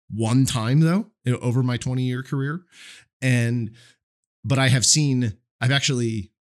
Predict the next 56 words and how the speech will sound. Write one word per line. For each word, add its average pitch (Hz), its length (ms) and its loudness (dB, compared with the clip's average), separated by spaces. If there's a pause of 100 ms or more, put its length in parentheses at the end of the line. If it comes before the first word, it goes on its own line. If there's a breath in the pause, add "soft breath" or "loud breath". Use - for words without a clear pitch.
(240)
tried 110 160 -2
to 101 80 -4
pay 120 160 -4
it 87 80 -8
forward 120 280 0
a 120 40 -2
little 120 200 -4
bit. 113 160 -2
I've 107 100 -6
actually 104 260 -2
made 95 320 -6
it 104 100 -4
happen 107 320 -4
for 98 160 -8
a 90 60 -10
couple - 260 -12
of 90 60 -12
the 87 80 -14
people 98 260 -10
in 92 60 -6
my 87 120 -8
organization. 95 760 -6 (360 loud breath)
Uh, 85 320 -8
but 123 320 -4
it, 120 200 -2 (520)
it, 127 540 -8
it, 101 220 -12
it, 110 100 -6 (140)
it, 123 180 -2
you, 123 320 -2 (420)
you 127 280 0
have 160 100 0
to 135 80 -8
justify 107 460 -4
it. 87 40 -10
There, 110 120 -6
there 117 180 -4
has 135 180 -2
to 127 80 -6
be 120 100 -2
a 104 40 -2
very 117 260 -4
clear, 127 400 -2
legitimate 101 420 -6
reason, 117 320 -6
and 98 120 -10
it 98 120 -12
just 131 300 0
doesn't 95 300 -8
happen 92 340 -8
very 76 220 -14
often. - 320 -16
So 95 100 -8
you 92 140 -6
set 160 300 -2
that, 90 180 -8